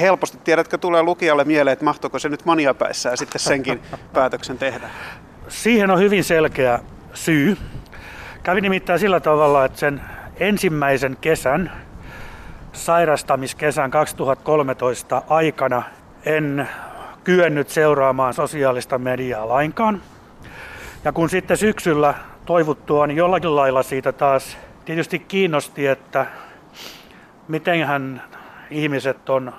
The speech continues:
Speaker 2: ovat reagoineet, kun mä ikään kuin poistuin paikalta kahdeksi kuukaudeksi, niin kuin, täydelliseen radiohiljaisuuteen. Ja se oli melkoista luettavaa, koska, tota,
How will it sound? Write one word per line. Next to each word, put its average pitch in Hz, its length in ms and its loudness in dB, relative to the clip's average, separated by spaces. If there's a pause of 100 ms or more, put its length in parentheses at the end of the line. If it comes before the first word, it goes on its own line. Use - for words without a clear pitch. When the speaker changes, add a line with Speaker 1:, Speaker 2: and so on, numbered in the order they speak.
(580)
Speaker 2:
ovat 147 240 2
reagoineet, 139 680 2
kun 147 220 -6
mä 143 160 0 (880)
ikään 151 340 -2
kuin 151 260 -2
poistuin 151 800 0 (100)
paikalta 135 760 2 (300)
kahdeksi 143 380 2
kuukaudeksi, 131 760 2
niin 127 160 -10
kuin, 127 400 -10 (600)
täydelliseen 139 880 2 (540)
radiohiljaisuuteen. 131 1300 0
Ja 131 180 0 (420)
se 196 120 -2
oli 202 160 4
melkoista 196 540 2
luettavaa, 127 920 2 (160)
koska, - 480 -6
tota, 135 400 0